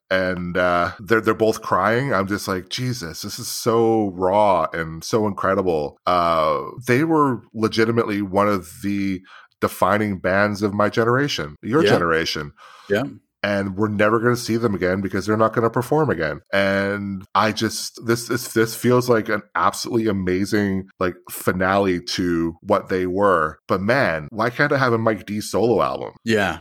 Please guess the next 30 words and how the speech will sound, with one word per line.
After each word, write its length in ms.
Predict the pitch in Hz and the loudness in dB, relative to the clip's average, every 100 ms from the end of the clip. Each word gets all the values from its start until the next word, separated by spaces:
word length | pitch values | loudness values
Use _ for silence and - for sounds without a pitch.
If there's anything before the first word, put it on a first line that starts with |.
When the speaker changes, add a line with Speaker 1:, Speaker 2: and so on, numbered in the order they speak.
| - | -4
Speaker 2:
yeah, 280 | 110 110 98 | 2 2 4
that 120 | 98 | 2
would 300 | 117 113 - | 2 -2 -6
be 140 | 110 98 | 0 2
amazing. 520 | 90 117 117 101 92 | 4 2 2 0 0
And 220 | 90 95 | 0 -4
Speaker 1:
Like, 120 | 107 | -4
Speaker 2:
I 120 | 123 135 | 0 0
think, 260 | 196 208 - 113 | 0 -2 -2 0
oh, 140 | 117 | 2
go 120 | 117 | 2
ahead. 280 | 117 139 170 _ | 2 0 -2 _
Speaker 1:
I 100 | 110 | -2
think 160 | 120 156 | 0 2
Mike 260 | 135 135 - | 2 0 -2
D 220 | 113 120 | 0 2
is 140 | 87 | 2
one 140 | 98 98 | 2 0
of, 80 | 92 | 0
like, 200 | 92 92 | -4 0
mo-, 120 | 104 | 0
the 140 | 101 | 2
most 240 | 107 104 - | 0 0 0
underrated 440 | 107 107 107 101 90 | -2 2 2 2 2
rappers 420 | 85 92 98 87 | 2 2 0 0
of 80 | 90 | 0
all 140 | 82 | 2
time. 340 | 87 76 73 - | 0 -2 -4 -6
Speaker 2:
Yeah, 300 | 95 82 71 | -2 0 -2
absolutely. 760 | - 90 - 92 98 87 78 | -4 -6 -4 -6 -6 -8 -10